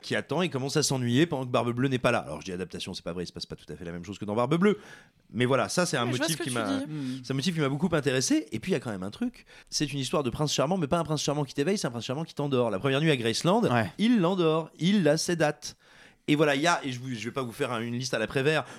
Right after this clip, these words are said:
Speaker 1: de toutes ces figures du, euh, du, du conte qui sont retournées, mais je trouve que c'est fait avec beaucoup d'intelligence, une certaine sensibilité, une certaine malice. Et enfin, quand bien même, oui, il y a des errements, un peu de, de, de rythme, de tempo.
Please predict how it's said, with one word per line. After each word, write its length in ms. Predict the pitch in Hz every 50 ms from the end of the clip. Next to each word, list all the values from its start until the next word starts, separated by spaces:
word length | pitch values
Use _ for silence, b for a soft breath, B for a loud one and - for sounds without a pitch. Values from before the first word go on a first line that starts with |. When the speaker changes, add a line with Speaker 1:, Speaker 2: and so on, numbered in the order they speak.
| B
Speaker 1:
de 120 | - 117 120
toutes 200 | 123 - 170 -
ces 160 | - 135 120
figures 840 | - - - - 226 226 190 196 208 208 202 190 165 131 113 104 101
du, 420 | 101 104 104 107 107 110 110 104 B B B B B B -
euh, 80 | 90 98
du, 240 | 92 98 98 95
du 120 | 87 - 110
conte 420 | - - 190 185 185 160 - - 95
qui 140 | - - 107
sont 200 | - - 123 117
retournées, 540 | 120 131 160 175 170 - 151 139 147 185 240
mais 120 | 226 175
je 60 | 135 -
trouve 100 | 170 147
que 100 | 135 123
c'est 120 | 113 123
fait 80 | 131 120
avec 180 | 95 107 110
beaucoup 240 | 123 214 214 - 214
d'intelligence, 760 | 151 151 131 123 - 113 95 95 87 95 101 135 165 - - B B B B B
une 100 | - 127
certaine 300 | 120 170 160 - 190 175
sensibilité, 500 | 165 - 147 - - 127 127 127 123 - 143
une 100 | 123 202
certaine 300 | - 151 127 - 143 123
malice. 440 | 110 107 110 147 208 226 - - B B B B B B B _
Et 120 | 156 151
enfin, 340 | 147 151 151 - 202 190 160
quand 140 | - - 175
bien 140 | 185 190 190
même, 160 | 196 196 185
oui, 120 | 175 185 185
il 40 |
y 40 | 170
a 40 | 151
des 220 | 135 135 127 131
errements, 420 | 151 127 143 135 139 147 156 156 143
un 80 | 127
peu 280 | 110 - - 139 151 151
de, 200 | 135 120 120 117
de, 160 | 107 113 117
de 140 | 107 107 117
rythme, 400 | 123 120 175 208 - 156 123 120
de 80 | 117 123
tempo. 400 | - 151 156 156 - 214 214 B